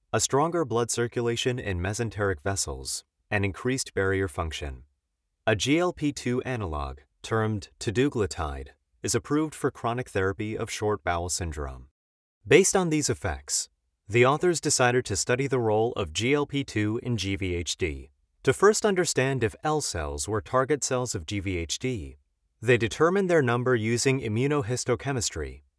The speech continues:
discovering that acute G V H D reduced L cells in both mouse models of allo-H S C T and in patients developing G V H D.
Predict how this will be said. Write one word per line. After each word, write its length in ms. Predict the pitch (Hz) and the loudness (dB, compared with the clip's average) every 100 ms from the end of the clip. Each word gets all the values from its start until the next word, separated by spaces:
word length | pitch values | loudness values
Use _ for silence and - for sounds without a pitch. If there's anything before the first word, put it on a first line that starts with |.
| _ | _
discovering 560 | 120 117 147 143 151 143 | 0 2 4 4 2 2
that 140 | 110 | 2
acute 340 | 98 - 160 - | 0 -2 -6 -4
G 160 | 131 | -6
V 180 | 131 123 | -4 -2
H 220 | 120 - | -2 -2
D 180 | - 113 | -4 -4
reduced 560 | 101 95 78 123 - - | -2 -4 -2 -4 -4 -4
L 200 | 123 127 | -4 -2
cells 480 | - 78 71 - 101 | -4 -4 -6 -6 -4
in 100 | 92 | -2
both 260 | 92 90 | 0 0
mouse 280 | 90 85 - | -2 -2 -2
models 400 | 98 113 127 113 | -2 -2 -2 -2
of 120 | 101 - | -4 -4
allo-H 640 | 127 139 151 151 127 117 | -2 0 0 -2 -2 -2
S 140 | 113 110 | 0 0
C 200 | 104 87 | -2 -4
T 480 | - 147 87 69 - _ _ | -2 -2 -2 -8 -14 _ _
and 180 | 120 117 | 0 4
in 120 | 113 | 4
patients 420 | - 151 151 165 - | 4 2 2 0 0
developing 520 | 117 117 120 127 117 | 4 4 4 2 0
G 180 | 98 101 | 0 -2
V 180 | 101 | 0
H 220 | 92 90 - | -2 -2 -6
D. 320 | 78 67 | -8 -8